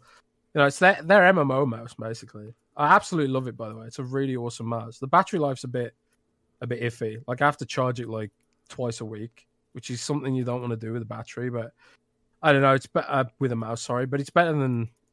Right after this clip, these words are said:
having a cable. And, uh, the latency is indiscernible compared to, I sound like I'm, I suddenly sound like I'm a Razer marketing guy,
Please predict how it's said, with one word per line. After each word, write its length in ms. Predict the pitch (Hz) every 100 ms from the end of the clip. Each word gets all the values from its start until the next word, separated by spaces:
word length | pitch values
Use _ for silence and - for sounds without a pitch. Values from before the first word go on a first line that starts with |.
| _
having 220 | 131 123 110
a 20 |
cable. 520 | - 123 117 107 101 - _ _ _ _ _ _ _ _
And, 200 | 139 131
uh, 240 | 131 131 127
the 140 | 143
latency 500 | 147 160 143 - 139
is 100 | 123
indiscernible 840 | 151 156 139 - 139 120 110 110 - _ _ _ _ _ _ _ _
compared 420 | 127 117 123 117
to, 140 | - 117
I 60 |
sound 240 | 143 - 202
like 120 | 180
I'm, 160 | 147 165
I 60 | -
suddenly 340 | - 196 190
sound 280 | 151 160 151
like 160 | 151 147
I'm 120 | 135 - - - -
a 60 | 156
Razer 540 | 139 147 160 151 143 131
marketing 500 | 135 147 - 143 123
guy, 240 | 123 120